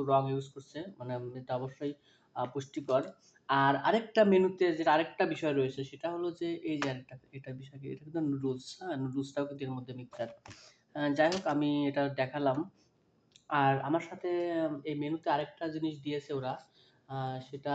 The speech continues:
হয়তো একটু ইয়ে লাগতে পারে। এটা মূলত এই যে রাইস, আহ, এবং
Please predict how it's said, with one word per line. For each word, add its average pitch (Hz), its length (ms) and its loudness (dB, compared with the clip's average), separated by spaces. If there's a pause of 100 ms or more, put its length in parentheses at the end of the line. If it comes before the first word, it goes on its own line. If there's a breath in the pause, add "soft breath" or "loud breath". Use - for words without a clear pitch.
(100)
হয়তো 139 280 -6
একটু 139 580 -2
ইয়ে 139 120 2
লাগতে 131 280 -6
পারে। 131 260 -6
এটা 135 260 -6
মূলত 131 320 -6
এই 127 160 -4
যে 127 160 -6 (440 soft breath)
রাইস, 135 480 4 (220)
আহ, 131 200 -6
এবং 123 240 -8